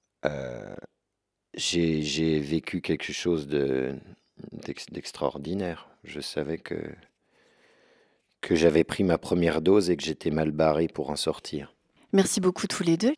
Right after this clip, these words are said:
Speaker 1: Bah, on te remercie pour tout ça. Ça nous a servi de psychothérapie. Ça nous a permis de prendre du recul sur ce qu'on faisait, parce qu'on sait pas ce qu'on fait, en fait. On n'a aucun recul sur ce qu'on fait. Mais du coup, d'en parler, bah, ça nous permet de, de se rendre compte de certaines choses.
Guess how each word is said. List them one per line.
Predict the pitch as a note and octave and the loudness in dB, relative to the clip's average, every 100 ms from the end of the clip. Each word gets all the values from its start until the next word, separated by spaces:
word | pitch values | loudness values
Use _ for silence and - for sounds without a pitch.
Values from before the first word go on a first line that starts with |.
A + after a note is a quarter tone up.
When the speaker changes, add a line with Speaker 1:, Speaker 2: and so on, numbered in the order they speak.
| - | 2
Speaker 1:
Bah, | E2+ | 4
on | D#2+ | 4
te | - | 4
remercie | D#2+ E2 D#2 - F#2+ | 2 2 0 -4 -6
pour | - - | -10 -12
tout | - | -8
ça. | F2 - | -4 -4
Ça | A2 F#2 | -4 -4
nous | E2+ E2 | -2 -2
a | E2 | -2
servi | - D#2+ E2 E2 | -2 -2 -2 -2
de | E2 | -2
psychothérapie. | - - F2+ - F2+ F#2 E2 E2+ - C#3+ - - - - | -2 -6 -4 -4 -4 -2 -2 -2 -6 -10 -10 -18 -18 -8
Ça | - | 0
nous | G2 F2+ | 2 6
a | F#2 | 4
permis | - F#2+ G2 | 6 4 4
de | - | 2
prendre | - A#2 | 8 10
du | G#2 G2+ | 10 8
recul | - - A2+ | 6 4 4
sur | F#2 F#2 | 4 0
ce | - | 0
qu'on | G#2+ G2+ | 4 4
faisait, | F2 C3 | 4 4
parce | A2+ - | 4 4
qu'on | A2 | 4
sait | - A#2 | 6 6
pas | - A2+ | 6 4
ce | - | 4
qu'on | - F2 | -2 -4
fait, | - F2+ | 0 0
en | D#2 | 0
fait. | - D#2 - - _ - - - - | -2 -4 -4 -12 _ -20 -20 -14 0
On | F#2+ | 8
n'a | G2 | 10
aucun | A2 B2 A2 | 10 8 4
recul | - - G2+ | 2 2 2
sur | F2 E2 - | 2 -4 -6
ce | |
qu'on | - E2+ | -4 -2
fait. | D2+ E2+ D#2+ - - - | -2 -2 -2 -6 -20 -8
Mais | F2+ F#2 | -2 0
du | F#2+ | 0
coup, | F#2 B2+ | 2 6
d'en | A2 G2 | 8 8
parler, | - F#2+ F#2 B2 | 8 8 10 8
bah, | C3 F#2+ | 8 6
ça | - F#2 | 4 2
nous | F2+ | 2
permet | - F#2+ F#2+ G2 | 4 4 6 4
de, | F2+ F2 | 4 2
de | E2+ F2 F2+ | 2 0 0
se | - F#2+ | 0 0
rendre | F2+ F#2 F2 E2 | 2 2 0 -4
compte | - F2 F2 | -4 -4 -4
de | D#2+ D#2 | -4 -4
certaines | D2+ - - F2 | -6 -10 -8 -8
choses. | D#2+ - F2+ E2 | -6 -6 -6 -8